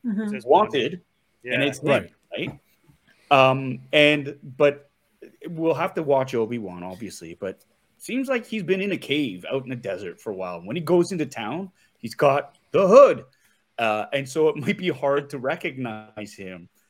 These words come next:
Speaker 3: uh, when he goes in there. A-, and I think that's, that's the big thing. It just seems he's staying in a, like, in a cave, and that's been his existence. Very Spartan, very,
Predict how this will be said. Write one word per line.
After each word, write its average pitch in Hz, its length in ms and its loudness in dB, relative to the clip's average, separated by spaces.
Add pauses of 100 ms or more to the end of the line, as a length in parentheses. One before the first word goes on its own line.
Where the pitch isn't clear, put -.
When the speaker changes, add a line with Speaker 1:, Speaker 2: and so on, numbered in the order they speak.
(300)
Speaker 3:
uh, 113 340 -4 (560)
when 147 200 -4
he 143 60 -6
goes 143 240 2
in 202 120 -6
there. 101 280 -8
A-, 123 200 -2
and 139 140 -2
I 135 80 -2
think 139 240 -8
that's, 135 260 -2
that's 131 280 -6
the 139 80 -4
big 127 300 -6
thing. 170 280 -8 (480)
It 143 100 0
just 180 280 2
seems 160 360 -4
he's 147 240 -10
staying 131 520 -2
in 104 80 -8
a, 90 180 -16 (320)
like, 107 300 -6 (100)
in 117 120 -6
a 98 40 -6
cave, 107 500 -12 (600)
and 117 100 -6
that's 113 240 -4
been 135 220 -2
his 123 240 -4
existence. 117 500 -8
Very 117 240 -6
Spartan, 131 720 -4
very, 123 300 -2